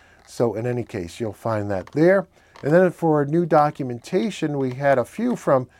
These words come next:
Siemens to do with their industrial wireless lan. So they had a few different manuals on the Scalence W seven hundred. They had the configuration manual. They had the, um, web-based management manual. I think, let's go back to the previous one. That was the c-,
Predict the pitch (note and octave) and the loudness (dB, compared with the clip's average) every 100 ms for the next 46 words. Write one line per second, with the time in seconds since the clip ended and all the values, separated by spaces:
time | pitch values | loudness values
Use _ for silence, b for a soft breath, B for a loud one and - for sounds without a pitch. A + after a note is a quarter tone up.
0 | b - - G#3+ G3 C#3+ - C#3 B2+ E3+ | b -16 -4 0 0 0 -4 -6 0 2
1 | D#3+ D3+ C3+ B2+ D3 E3+ D3+ A#2 B2 C#3+ | 2 -2 -2 -4 -4 -2 0 2 2 2
2 | C#3 - B2 C#3+ F3 G3 b b b _ | -2 -4 -6 -4 -6 -8 b b b _
3 | E3 C#3+ C#3 D3+ C#3+ F3 E3 D#3+ D3 D3+ | 0 0 2 0 0 -4 -2 -4 -4 -2
4 | D#3 D#3 D3 - C3 C3 A#2 G2+ - C#3+ | 0 0 -2 -4 -2 -2 -4 -8 -6 -2
5 | D#3 D#3 - C3 C3 A#2 - F#2+ G#2 F3 | 0 -2 -2 -4 -4 -6 -8 -8 -2 0
6 | F3 A2 G#2 F2+ E2 G2 A2+ G3 - F3+ | 0 -2 -6 -10 -14 -10 0 0 0 -2
7 | F3 E3+ E3+ E3 b b b b - A#2 | 0 0 0 -2 b b b b -4 -2
8 | A2+ A#2+ A2+ F#2+ G#2 G2+ F2+ A2 G#2 G2 | 0 2 0 0 -6 -6 -6 -8 -6 -8
9 | F#2+ G2+ b b b _ A2+ E3 D#3 E3 | -10 -16 b b b _ 4 4 4 0
10 | - D#3+ E3+ E3+ E3 D#3 D#3+ D#3 C#3 D#3 | 2 2 2 0 0 0 2 2 0 -4
11 | C3+ C3+ - B2+ B2+ A2+ - D3 C#3+ - | -6 -10 -4 -2 -2 -6 -8 -6 -6 -4
12 | C#3 C3 B2+ C3 A#2+ - - C3 | -4 0 -2 -2 -8 -14 -16 -14